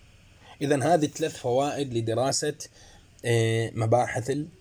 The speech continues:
الألفاظ. <clears throat> زين.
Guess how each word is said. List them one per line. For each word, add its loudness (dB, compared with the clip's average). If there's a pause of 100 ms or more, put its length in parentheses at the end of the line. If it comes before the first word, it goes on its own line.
الألفاظ. -4 (420)
<clears throat> 2 (2000)
زين. -8